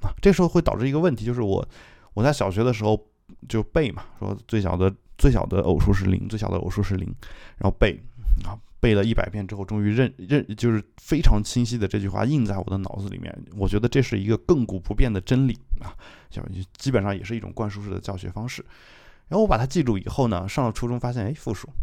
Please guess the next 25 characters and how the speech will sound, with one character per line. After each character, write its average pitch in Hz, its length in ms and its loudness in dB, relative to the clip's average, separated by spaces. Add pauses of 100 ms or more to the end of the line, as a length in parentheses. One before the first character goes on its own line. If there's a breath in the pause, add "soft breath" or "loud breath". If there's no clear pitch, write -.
(100)
啊， - 180 -10 (320)
复 - 160 -8
数 104 80 -6
出 - 160 -8
来 95 140 0
了， 101 180 -12
出 - 140 -6
来 117 100 -2
之 113 80 -6
后 113 80 -6
复 107 140 -10
数 120 120 -8
里 95 120 -6
面 98 160 -4
有， 90 100 -6 (140)
也 104 140 0
有 92 300 -6 (180)
偶 90 140 -4
数， 95 180 -8 (920 soft breath)
那 135 120 -2
这 123 140 -2
个 113 60 0
时 101 100 -6
候 95 380 -4
我 90 260 -6